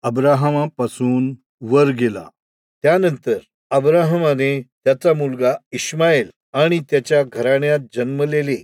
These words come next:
आणि जे सर्व मोल देऊन विकत घेतलेले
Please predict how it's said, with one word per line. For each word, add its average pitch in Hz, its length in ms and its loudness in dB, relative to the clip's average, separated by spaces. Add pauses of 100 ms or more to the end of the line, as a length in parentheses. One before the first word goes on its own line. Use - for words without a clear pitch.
(240)
आणि 151 240 -2
जे 147 220 -4
सर्व 156 560 -2 (260)
मोल 160 320 -2
देऊन 147 480 -4 (300)
विकत 151 320 0
घेतलेले 135 680 -4